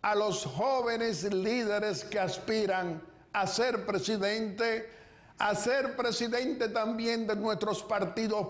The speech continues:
políticos democráticos. Y hoy te presentamos lo que ha sido el apoyo del presidente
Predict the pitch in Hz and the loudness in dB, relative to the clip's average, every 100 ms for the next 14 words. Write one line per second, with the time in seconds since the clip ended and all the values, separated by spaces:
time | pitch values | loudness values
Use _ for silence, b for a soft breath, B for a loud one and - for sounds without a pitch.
0 | - 233 196 226 254 233 233 226 240 226 | -2 0 2 2 -2 0 0 2 0 0
1 | 226 196 151 135 - 135 - - B B | 0 0 -2 -8 -10 -14 -16 -20 B B
2 | B B B 208 220 262 262 254 220 - | B B B 2 4 4 4 2 -2 -10
3 | - - - 226 214 233 247 240 190 - | -18 -20 -4 -2 0 0 0 0 -2 0
4 | 247 247 233 233 214 - B B B - | 0 2 2 0 0 -6 B B B -2
5 | 202 233 240 262 254 - 262 269 247 240 | 2 2 2 0 0 0 0 2 2 2
6 | 240 233 233 - 247 269 247 254 240 233 | 2 0 -2 -2 0 2 2 0 2 0
7 | 220 233 226 226 220 226 262 262 240 - | -2 -2 -2 -2 0 0 0 -2 -2 0
8 | 233 196 | 0 0